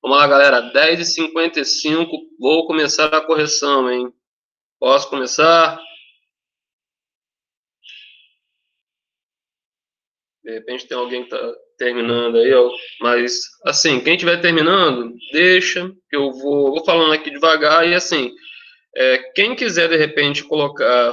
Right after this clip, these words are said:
falar a resposta que escreveu aí, fique à vontade, tá bom? Eu, óbvio que eu vou dar uma, uma resposta aqui pra vocês, se bem que algumas questões, a maioria delas, no caso, né,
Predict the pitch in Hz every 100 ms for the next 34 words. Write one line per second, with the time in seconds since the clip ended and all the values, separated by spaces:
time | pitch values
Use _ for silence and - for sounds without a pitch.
0 | - 123 123 123 120 117 120 117 117 -
1 | - 113 113 123 135 160 - 147 147 147
2 | 131 123 120 131 151 - _ _ _ _
3 | - 113 120 143 151 - - 139 151 151
4 | - _ _ _ _ 135 135 147 151 143
5 | 131 120 123 123 123 120 120 117 117 117
6 | 120 123 123 - 127 127 123 143 143 143
7 | 147 170 170 156 190 196 190 196 - 175
8 | - 147 143 139 139 139 - _ _ -
9 | _ _ _ _ _ 120 117 113 131 165
10 | 156 147 123 135 127 120 120 131 156 170
11 | 147 147